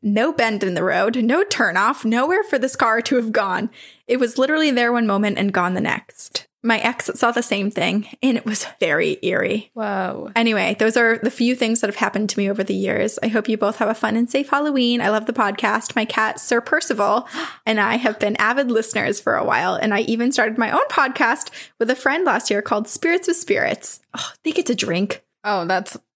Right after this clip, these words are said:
Speaker 2: okay. We are doing it wrong. <laughs>
Speaker 1: We talk about haunted bars across America and the signature cocktails they serve. See you on the other side, Jordan.
Speaker 2: Wow.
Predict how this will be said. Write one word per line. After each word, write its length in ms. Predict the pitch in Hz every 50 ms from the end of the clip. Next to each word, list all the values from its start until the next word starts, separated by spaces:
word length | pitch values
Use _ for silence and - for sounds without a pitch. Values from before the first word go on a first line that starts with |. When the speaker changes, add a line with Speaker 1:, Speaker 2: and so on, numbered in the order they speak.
| _ -
Speaker 2:
okay. 280 | 170 - - 151 156
We 340 | 165 170 175 190 - 185 185
are 100 | 180 175
doing 220 | 170 175 175 180 170
it 140 | 170 - -
wrong. 460 | - 156 131 135 160 202 226 226 - _
<laughs> 40 | _ _ _ -
Speaker 1:
We 80 | 262
talk 220 | 254 - 247 247 -
about 260 | 254 269 262 220 240
haunted 260 | - 220 233 - 220
bars 280 | 220 226 214 220 233 240
across 360 | 233 - - 202 208 220 - -
America 420 | 226 220 214 214 220 233 226 -
and 220 | 220 214 - 214 220
the 20 |
signature 460 | 220 - 233 208 208 214 233 - 208
cocktails 540 | 202 - 247 294 - - - 190 175 196 -
they 120 | - -
serve. 420 | - - - - - - - - -
See 200 | - - - 226
you 80 | 214
on 100 | 220 226
the 80 | 247 247
other 140 | 262 269 311
side, 440 | - - 415 381 359 392 359 339 349
Jordan. 540 | - 214 175 - - - - - 240 - _ _ _ _
Speaker 2:
Wow. 600 | - 196 190 185 185 175 175 175 - - - -